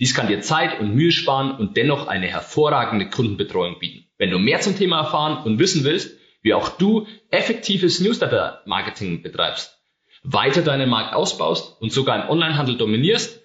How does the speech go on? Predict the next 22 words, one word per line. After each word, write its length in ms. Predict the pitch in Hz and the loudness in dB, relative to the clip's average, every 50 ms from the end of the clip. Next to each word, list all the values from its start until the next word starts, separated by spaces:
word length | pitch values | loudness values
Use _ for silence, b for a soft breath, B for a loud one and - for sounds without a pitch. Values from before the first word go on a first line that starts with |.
| b b b | b b b
dann 160 | - 113 110 | 0 2 2
melde 260 | 113 113 117 131 156 156 | 4 4 4 2 2 2
dich 300 | 135 110 - - - - | 2 0 -2 -2 -2 2
gerne 300 | 139 139 147 170 165 143 | 2 2 4 2 0 0
für 200 | - 151 117 95 | 0 0 0 0
ein 220 | 85 95 101 - | 0 -4 -6 -6
kostenloses 640 | - - 139 127 - - 135 123 110 107 113 104 - | -4 -2 0 0 0 0 0 0 0 0 -2 -6 -4
Analysegespräch 840 | 95 90 90 90 90 90 87 90 82 - - - - - - - | -4 -2 -2 -2 -4 -6 -8 -8 -8 -8 -6 -4 -6 -6 -6 -8
an. 80 | - - _ _ _ _ B B B B B B B | -12 -14 _ _ _ _ B B B B B B B
Hier 200 | B - 190 208 | B 2 2 4
können 200 | 196 185 165 143 | 4 4 4 4
wir 120 | 113 107 - | 2 0 0
persönlich 760 | - 101 - - - 165 202 214 208 208 - - - - - | 0 0 2 4 4 4 4 4 4 2 0 -2 -2 0 2
und 160 | 220 226 220 | 2 2 2
im 80 | 208 | 2
Detail 460 | 196 202 - - 156 - 143 156 147 - | 0 0 0 2 2 2 2 0 0 -2
über 140 | 110 98 95 | -2 -2 -4
die 240 | 98 - - 92 85 | -6 -6 -6 -6 -6
Situation 840 | - - 101 92 90 87 - - 131 139 156 165 165 165 - - | -4 -2 2 2 2 2 2 0 0 2 2 2 2 0 -4 -4
deines 460 | - 131 127 180 202 208 202 196 - - | -2 0 0 2 2 2 2 2 0 0
Onlinehandels 560 | 160 160 156 151 139 143 139 131 139 135 - | 2 2 2 2 2 0 0 0 0 0 0
sprechen, 480 | - - 143 143 143 151 143 - B | 0 0 0 2 2 0 -2 -2 B